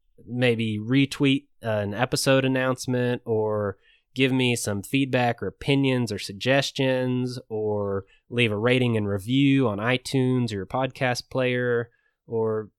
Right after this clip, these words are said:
who knows what. Make something up. I don't care. Do something that <laughs> interacts with the podcast, and then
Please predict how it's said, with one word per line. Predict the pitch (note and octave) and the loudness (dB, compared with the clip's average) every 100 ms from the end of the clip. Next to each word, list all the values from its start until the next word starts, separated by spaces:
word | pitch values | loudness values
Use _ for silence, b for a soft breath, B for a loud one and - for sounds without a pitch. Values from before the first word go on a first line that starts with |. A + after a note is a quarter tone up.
| C3 | -2
who | E3 | 2
knows | E3 C#3 | 4 4
what. | G#2 G2 | 0 0
Make | C3 C#3 | 0 2
something | C#3 B2 A2 | -2 -2 -2
up. | F#2+ F#2 | -4 -6
I | B2 C#3+ | -2 0
don't | A#2+ | 0
care. | - F#2+ - _ _ - | -2 -10 -10 _ _ -4
Do | C#3 F#3 | 2 2
something | F3+ E3 D#3 C#3 A#2 A2 | 4 2 2 2 0 0
that | A#2 | -2
<laughs> | |
interacts | A#2 C#3+ C#3 C3 A#2+ | 2 4 4 0 0
with | C3+ B2+ | -4 -4
the | B2+ | -2
podcast, | A#2+ A2+ - G#2 F#2+ G#2+ - _ _ _ _ _ _ | 0 0 0 -6 -4 -6 -8 _ _ _ _ _ _
and | B2+ A#2+ A#2 A2+ A2+ G#2 | 2 2 4 2 -2 -6
then | A#2 G#2+ G#2 G#2 | -4 0 0 -2